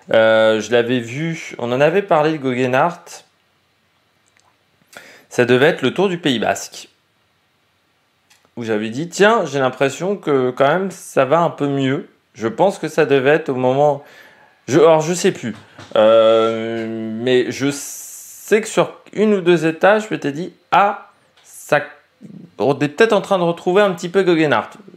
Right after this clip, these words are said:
Je, je l'avais peut-être pas dit en vidéo, je ne sais plus, parce que, euh, le Tour du Pays Basque, c'était quand même il y a, il y a que deux mois, mais bon, des fois, je perds la mémoire. Euh, mais du côté du Dauphiné, non, il, il est, il est bon, et puis, euh, et puis maintenant, il va falloir voir comment ça va se passer en montagne,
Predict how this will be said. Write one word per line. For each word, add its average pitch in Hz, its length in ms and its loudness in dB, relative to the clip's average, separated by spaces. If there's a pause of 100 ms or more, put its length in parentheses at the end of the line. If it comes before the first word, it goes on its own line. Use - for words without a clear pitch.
(100)
Je, 107 100 -10 (140)
je 113 160 -6
l'avais 156 320 4
peut-être 175 280 -2
pas 196 120 4
dit 190 140 0
en 185 120 2
vidéo, 151 340 -2
je 123 120 -4
ne 139 60 -4
sais 143 160 -2
plus, 123 200 -6
parce 90 160 -10
que, 101 80 -6
euh, 92 200 -6 (380)
le 92 60 -14
Tour 117 160 -4
du 113 80 -8
Pays 98 180 -4
Basque, 143 200 2
c'était 107 200 -8
quand 107 120 -2
même 117 120 -4
il - 20 -6
y 92 40 -2
a, 90 200 -4 (720)
il 160 180 2
y 143 40 2
a 113 40 0
que 156 120 -2
deux 135 160 2
mois, 127 240 4
mais 107 120 -4
bon, 110 140 -4
des 107 120 0
fois, 120 140 0
je 117 80 -4
perds 113 160 2
la 110 80 2
mémoire. 110 500 -2 (420)
Euh, 131 500 4
mais 139 140 0
du 147 120 -10
côté 185 280 0
du 156 120 -6
Dauphiné, 143 420 0
non, 175 160 2
il, 120 240 -6
il 110 220 -4
est, 107 180 2
il 104 160 -6
est 104 80 -2
bon, 185 400 0
et 127 120 2
puis, 113 440 -4
euh, 101 720 2
et 92 40 -6
puis 95 560 -6
maintenant, 101 240 0
il 127 40 4
va 117 60 4
falloir 98 260 4
voir 123 220 2
comment 104 220 0
ça 104 140 0
va 101 100 2
se - 80 -12
passer - 240 -2
en 98 100 0
montagne, 107 440 0